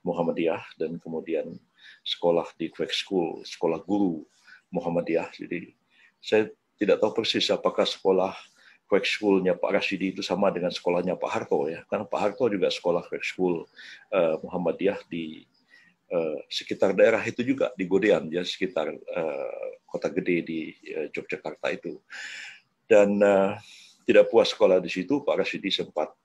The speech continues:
eh, minta izin pada orang tuanya yang belajar di Jawa Timur dan berguru di perguruan Al-Irsyad, dan di sana beliau, <clears throat> eh, diajar oleh seorang tokoh yang sangat terkenal, yaitu, eh, Syekh Ahmad, eh, Sorkati,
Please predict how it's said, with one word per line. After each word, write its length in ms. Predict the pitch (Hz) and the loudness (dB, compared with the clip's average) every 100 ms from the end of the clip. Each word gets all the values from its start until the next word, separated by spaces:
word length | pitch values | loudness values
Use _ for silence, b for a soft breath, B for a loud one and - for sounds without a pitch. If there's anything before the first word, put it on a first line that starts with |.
| _ | _
eh, 320 | 78 - - _ | -6 -6 -8 _
minta 160 | - - | -10 -6
izin 260 | 76 104 98 | -2 -2 -2
pada 240 | 90 78 | -2 -2
orang 240 | 71 80 82 | 0 -2 -6
tuanya 320 | - 78 90 | -4 -4 -4
yang 80 | 85 | -4
belajar 400 | 78 78 80 76 | -4 -2 -4 -4
di 320 | 76 76 78 - | -6 -8 -10 -4
Jawa 160 | 82 | -4
Timur 400 | - 127 107 82 95 - B B B B B - - | -2 -2 -2 -4 -8 -16 B B B B B -20 0
dan 320 | 87 85 80 | 0 0 -6
berguru 540 | - 92 - 87 98 95 | -8 -6 -4 -2 -2 -2
di 240 | 87 82 | -2 -4
perguruan 480 | - 85 78 82 - | -2 -6 -2 -4 -2
Al-Irsyad, 640 | 64 73 76 - 104 - | -4 -6 -4 0 0 0
dan 80 | 90 | -6
di 80 | 82 | -6
sana 320 | - 85 92 | -8 -4 -4
beliau, 420 | 85 87 85 82 - - | -2 2 2 2 -6 -8
<clears throat> 580 | - - _ - - - | -6 -8 _ -20 -20 0
eh, 460 | 90 82 80 82 80 - 95 | 2 4 2 -2 -4 -6 -2
diajar 400 | 95 90 104 98 | -2 4 6 6
oleh 240 | 85 80 | 4 0
seorang 340 | - 87 85 | 0 2 2
tokoh 380 | 80 82 - 90 | 0 -4 -4 -6
yang 140 | - 85 | -2 -4
sangat 320 | - 78 - | -2 -6 -6
terkenal, 500 | - 78 78 90 120 - B B B _ | -6 -4 -2 -2 -4 -14 B B B _
yaitu, 560 | 82 78 - 87 82 76 | -4 -4 -2 -4 0 0
eh, 20 | |
Syekh 300 | 73 - 76 - | 0 -2 -2 -6
Ahmad, 380 | - - 76 71 _ - | -14 -12 -10 -10 _ -8
eh, 180 | 76 73 | -8 -8
Sorkati, 560 | - 78 - 82 76 | -8 -8 -6 -10 -10